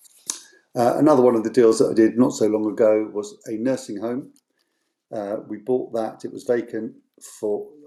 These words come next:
well, we, we did an option on it for three hundred and six thousand. We got planning, uh, for five units. Once we got the planning, we, um, completed, but because of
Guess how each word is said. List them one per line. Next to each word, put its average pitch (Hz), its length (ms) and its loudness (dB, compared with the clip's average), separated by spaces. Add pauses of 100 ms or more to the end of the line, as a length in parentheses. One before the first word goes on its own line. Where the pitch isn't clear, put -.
(140)
well, 101 300 -4
we, 113 220 -10
we 123 80 -10
did 147 180 0
an 147 80 -6
option 123 460 -10
on 90 140 -6
it - 180 -8 (180)
for 107 160 -6
three 110 320 -2
hundred 101 220 -6
and 101 120 -10
six - 280 -14
thousand. 98 460 -8 (720)
We 113 120 0
got 135 280 -4
planning, 120 560 -6 (280)
uh, 107 200 -4
for 107 160 -10
five 113 400 0
units. - 720 -8 (420)
Once 127 280 -2
we 117 80 -8
got 113 280 -4
the 131 60 -14
planning, 107 600 -8 (120)
we, 104 520 -4
um, 98 380 -8 (840)
completed, 110 640 0 (640)
but - 340 2 (320)
because 127 360 2
of 110 200 -4